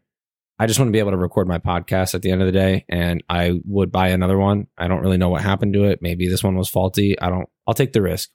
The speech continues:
But anyway, we did some community service on Sunday, and it got me thinking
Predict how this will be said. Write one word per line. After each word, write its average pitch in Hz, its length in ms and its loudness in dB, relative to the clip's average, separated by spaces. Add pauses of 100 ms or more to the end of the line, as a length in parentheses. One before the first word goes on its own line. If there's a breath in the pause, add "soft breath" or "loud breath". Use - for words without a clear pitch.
(100)
But 107 200 0 (1040)
anyway, 123 440 2 (200)
we 156 140 0
did 160 300 0
some 127 300 0
community 131 280 2
service 120 380 0
on 107 100 2
Sunday, 95 580 0 (920)
and 127 240 2 (560)
it 143 160 0
got 160 160 0
me 160 100 -2
thinking 107 600 -2